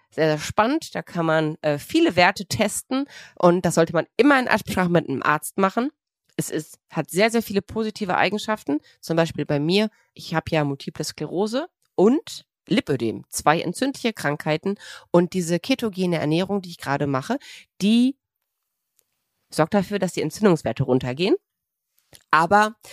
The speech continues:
durch den hohen Fettgehalt ist das natürlich für Cholesterin immer so eine Sache. Ich lebe vegan, deswegen ist es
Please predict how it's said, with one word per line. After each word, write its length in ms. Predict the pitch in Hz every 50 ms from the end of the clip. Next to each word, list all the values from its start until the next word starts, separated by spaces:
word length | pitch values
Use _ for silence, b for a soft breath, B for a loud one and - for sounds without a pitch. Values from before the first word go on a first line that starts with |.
| B B B B B _ -
durch 380 | - 254 302 - - - - _ -
den 300 | 170 160 196 180 139 -
hohen 180 | 220 - - 254
Fettgehalt 800 | - - 254 - _ - 185 160 160 139 123 127 123 - - - -
ist 180 | 175 - -
das 100 | 202 185
natürlich 460 | - 175 165 175 190 185 180 170 -
für 100 | - 170
Cholesterin 720 | 160 - - 196 196 190 175 - - 185 160 196 226 247
immer 160 | 233 202 185 180
so 80 | 180
eine 100 | 175 170
Sache. 320 | 156 175 196 - - 269 - - _ -
Ich 180 | - 160 -
lebe 240 | 170 175 165 175 160
vegan, 380 | 160 147 - 143 151 170 214 233
deswegen 400 | 202 180 - - 165 160 160 -
ist 160 | - 151 -
es 240 | 160 151 - -